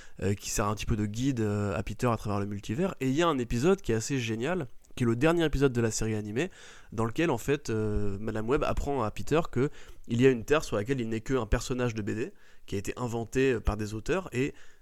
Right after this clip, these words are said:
Spider-, Spider-Man va donc traverser le multivers pour aller rencontrer Stan Lee,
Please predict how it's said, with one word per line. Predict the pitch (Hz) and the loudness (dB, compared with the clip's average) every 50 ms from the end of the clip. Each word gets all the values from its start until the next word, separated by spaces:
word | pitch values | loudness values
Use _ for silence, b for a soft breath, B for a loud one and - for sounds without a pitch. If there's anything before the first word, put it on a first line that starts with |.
| - - - | -18 -16 -14
Spider-, | - - - 139 131 135 - - | -14 -6 -4 -2 -2 -2 -2 -4
Spider-Man | - - - 131 123 113 110 131 165 156 | -4 -2 0 2 2 2 2 0 0 0
va | 127 113 | 0 0
donc | 127 131 | 0 -2
traverser | - 143 123 123 120 - 120 | 0 0 0 2 2 0 -2
le | 113 | -2
multivers | 110 101 - - 107 - 180 - | -4 -6 -6 -2 0 0 0 0
pour | - - 107 104 | 0 0 0 2
aller | 117 131 | 2 0
rencontrer | 123 113 117 - - 131 | 0 0 -2 -4 -2 -2
Stan | 120 - - 113 | -2 0 0 -2
Lee, | 104 101 101 113 143 | -2 -4 -6 -6 -8